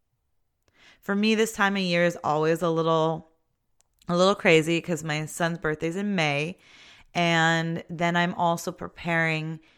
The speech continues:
to get into a good place for the summer months 'cause the kids are home for two months. So I still, like I've mentioned before, I have working hours in the summer, but not many,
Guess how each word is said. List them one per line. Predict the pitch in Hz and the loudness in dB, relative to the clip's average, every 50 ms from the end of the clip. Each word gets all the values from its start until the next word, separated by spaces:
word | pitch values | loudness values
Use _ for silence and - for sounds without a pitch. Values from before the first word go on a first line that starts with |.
| _ _ _ - | _ _ _ -12
to | - 180 | -8 -8
get | 160 147 170 160 - | -2 0 0 0 0
into | - 165 - - 175 160 | -2 -8 -6 -4 -2 -2
a | |
good | 151 - 160 147 - | 0 0 -2 -4 -4
place | - 160 151 147 - | -4 -4 -4 -4 -6
for | - - 165 | -12 -16 -14
the | - | -14
summer | 143 - - 196 208 208 180 165 | -12 -6 -4 -2 0 0 0 0
months | 160 151 143 151 170 190 - - | 0 0 -2 -2 -2 -6 -10 -12
'cause | - 170 156 - | -8 -8 -10 -10
the | - - | -10 -14
kids | - - 175 165 - | -10 -8 -8 -6 -6
are | 165 | -8
home | 160 151 156 147 | -8 -8 -10 -10
for | - - - | -10 -14 -16
two | _ - - - 175 165 | _ -14 -12 -10 -8 -6
months. | 160 156 151 143 - - - - - - - _ _ _ _ _ _ _ _ _ _ _ - | -4 -2 -2 -2 -4 -6 -12 -20 -20 -20 -20 _ _ _ _ _ _ _ _ _ _ _ -10
So | - 180 | -4 -2
I | 170 170 | -2 -2
still, | 165 - - 170 170 170 175 | -2 -2 0 0 2 2 0
like | 170 165 - | 0 0 -2
I've | 170 165 | -2 -2
mentioned | 160 165 160 - - 180 185 | -2 -4 -6 -6 -6 -6 -6
before, | 190 180 - 208 190 170 | -6 -6 -2 2 4 4
I | 165 160 | 4 4
have | 156 160 175 170 160 160 | 2 0 -2 -2 -2 -2
working | 180 202 240 240 - 202 175 160 | -2 -2 -2 -2 -4 -6 -6 -4
hours | - 151 160 151 147 151 151 156 165 156 - | -2 0 0 0 0 0 0 -2 -2 -4 -6
in | - 160 | -8 -8
the | 165 151 | -8 -8
summer, | - - 151 151 151 156 | -6 -4 -4 -4 -4 -6
but | 151 165 - - | -6 -6 -8 -6
not | 165 156 160 170 - - | -4 -2 -2 -2 -2 -2
many, | 165 156 160 170 185 165 151 151 147 143 | -4 -4 -4 -4 -6 -6 -6 -8 -10 -12